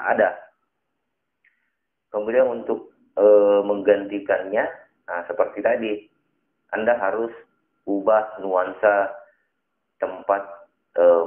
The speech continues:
pada burung walet i-, yang tua tadi. Mulai dari papan siripnya, kalaupun ada Twitter yang, mm, beliau, apa, burung walet tersebut hinggapi sebelumnya, maka ubah juga.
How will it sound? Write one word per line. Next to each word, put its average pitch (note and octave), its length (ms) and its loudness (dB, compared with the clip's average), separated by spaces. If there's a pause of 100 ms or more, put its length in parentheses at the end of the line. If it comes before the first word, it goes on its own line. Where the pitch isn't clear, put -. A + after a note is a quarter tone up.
pada F2+ 720 -2
burung E2+ 240 -6
walet E2 320 -2
i-, F2 160 -10 (240)
yang F2 320 -2
tua E2+ 160 0
tadi. F2 320 -2 (800)
Mulai E2 160 0
dari E2 160 0
papan E2 400 -4
siripnya, A2+ 720 -4 (720)
kalaupun F2 400 -4
ada E2+ 640 0 (160)
Twitter F#2 480 0
yang, E2 480 -8 (400)
mm, F2 480 -14
beliau, F2+ 640 2
apa, G2 560 -4
burung F#2+ 240 0
walet F#2 240 2
tersebut F#2 400 -4
hinggapi F2 560 -4
sebelumnya, F2+ 720 -4 (640)
maka G2+ 560 -2
ubah F2 400 -4
juga. E2+ 560 -4